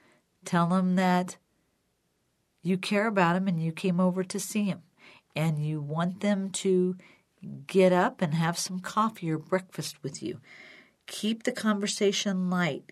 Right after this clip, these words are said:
Keep the conversation calm. Okay?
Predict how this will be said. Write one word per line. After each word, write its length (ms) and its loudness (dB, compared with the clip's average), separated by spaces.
Keep 360 -8
the 100 -2
conversation 1120 0
calm. 760 2
Okay? 520 0